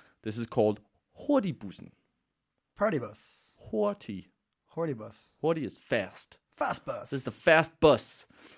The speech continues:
Speaker 1: So, uh, on Thursday the thirteenth, Friday the fourteenth, and Saturday the fifteenth, uh, with different times. So check it on S T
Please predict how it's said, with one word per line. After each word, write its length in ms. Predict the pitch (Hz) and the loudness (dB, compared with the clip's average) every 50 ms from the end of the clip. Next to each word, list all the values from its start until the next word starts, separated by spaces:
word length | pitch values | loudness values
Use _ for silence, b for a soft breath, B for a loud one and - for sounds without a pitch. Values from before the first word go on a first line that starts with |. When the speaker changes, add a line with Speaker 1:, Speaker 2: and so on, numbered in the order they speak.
| b b | b b
Speaker 1:
So, 340 | - - 117 120 123 120 | -2 2 4 4 6 6
uh, 140 | 117 113 - - | 6 4 2 0
on 180 | - 117 117 113 | -2 -2 -2 0
Thursday 380 | - - 139 131 - - 131 117 | 2 2 2 2 2 2 2 2
the 140 | 110 95 | 0 -2
thirteenth, 680 | 98 - - - 101 - - 233 277 294 - - - - _ _ _ | -4 -2 -2 -2 -2 2 6 6 6 6 4 0 -6 -20 _ _ _
Friday 260 | - - 120 110 107 | -4 -2 -2 0 0
the 140 | 95 90 90 | -2 -4 -6
fourteenth, 560 | - - 95 87 - - - 285 277 247 - - _ _ _ _ - | -6 -6 -8 -8 -2 2 4 4 4 2 0 -6 _ _ _ _ -18
and 120 | - - | -16 -16
Saturday 400 | - - - 226 208 190 170 165 | -4 -2 0 2 2 2 2 2
the 80 | 143 147 | 0 -2
fifteenth, 800 | - - - - 151 - - - 240 247 247 226 - - - - b b b b b - | -6 0 2 4 4 4 2 0 0 2 2 0 -4 -10 -20 -20 b b b b b 2
uh, 340 | - 120 117 117 113 110 - - _ _ _ _ - | 4 6 8 8 6 4 2 -2 _ _ _ _ -8
with 140 | 127 120 - | -8 -4 -2
different 320 | 135 127 - - 101 95 | -2 -2 -2 -4 -8 -6
times. 300 | - 117 104 107 139 156 - | -4 -4 -2 -2 -4 -4 -6
So 100 | 101 95 | -8 -8
check 240 | - - - 110 101 | -4 -4 -2 -2 -2
it 100 | 107 104 | -2 -2
on 180 | 98 95 85 - - | -4 -4 -4 -6 -8
S 200 | 101 98 - - | -8 -8 -10 -12
T 320 | - - - 101 98 - | -14 -10 -8 -6 -6 -6